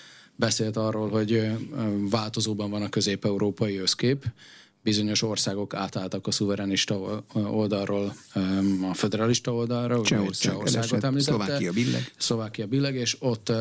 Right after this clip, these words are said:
Speaker 1: említette azt, hogy a politikai korrupció, ö, jelenségével megpróbálták Magyarországot is áll-, átállítani, tehát megpróbáltak beavatkozni a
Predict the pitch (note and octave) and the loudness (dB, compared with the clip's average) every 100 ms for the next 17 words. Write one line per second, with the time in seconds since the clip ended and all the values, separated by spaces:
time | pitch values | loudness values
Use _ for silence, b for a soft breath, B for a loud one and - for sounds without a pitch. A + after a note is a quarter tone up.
0 | A2+ A2+ G#2+ A2 G#2+ A2+ A2 A2+ G#2+ G#2+ | 0 0 0 0 0 0 0 0 -2 0
1 | A2+ G#2+ G#2 A2 G#2 - G#2 G#2+ - A#2 | 0 0 0 0 0 0 -2 0 0 0
2 | G#2+ A2+ A2 B B B B B B - | 2 0 -2 B B B B B B 0
3 | G#2 G#2 G#2 G#2 G#2+ A2+ A#2 A2+ A2+ G2+ | 2 2 2 2 0 0 2 2 0 -2
4 | - G#2 G#2+ A2 G#2+ G#2+ - A2 G#2+ G2+ | 0 0 0 0 0 -2 0 -2 0 0
5 | A2 G#2+ F2 F2+ - G2+ F#2+ F#2+ - F2+ | 0 0 0 2 2 0 0 0 0 0
6 | F2+ - A#2+ - A#2+ G2+ G2 A2 B2 C#3 | -4 -2 -2 -2 -4 -4 0 2 2 2
7 | G#2 G2 - G2 - G2+ G2+ G2+ G2 F2+ | -2 -6 -4 -4 -2 0 0 0 0 0
8 | F2 F2+ A2+ G2+ F#2 G2 | 0 0 0 0 -2 -4